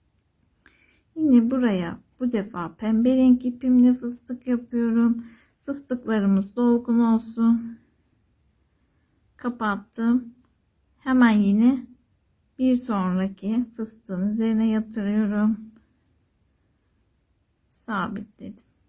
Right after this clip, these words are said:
Tekrar mavi ipime geçiyorum.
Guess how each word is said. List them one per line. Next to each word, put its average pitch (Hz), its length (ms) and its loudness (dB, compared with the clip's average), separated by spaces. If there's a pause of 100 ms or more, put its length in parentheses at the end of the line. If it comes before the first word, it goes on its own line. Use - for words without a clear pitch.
(1400)
Tekrar 240 580 -2
mavi 202 440 0
ipime 240 380 2
geçiyorum. 240 1000 2